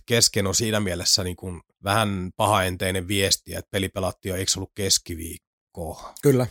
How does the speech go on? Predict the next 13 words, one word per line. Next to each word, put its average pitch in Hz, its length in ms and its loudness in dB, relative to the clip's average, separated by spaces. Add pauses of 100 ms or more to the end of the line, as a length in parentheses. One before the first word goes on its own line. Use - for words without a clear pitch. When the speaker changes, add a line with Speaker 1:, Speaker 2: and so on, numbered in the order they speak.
(120)
Speaker 2:
keskiviikko. 107 480 -6
Speaker 1:
Niin 101 180 0
maanantaina 98 640 2
kerrotaan, 90 440 -2
että 90 100 -4
tutkimukset 90 540 -6
kesken, 90 420 0
että 80 120 -10
jos - 120 0
se 110 60 2
olisi 92 120 -2
joku 98 140 -4
tyyliin 92 400 -2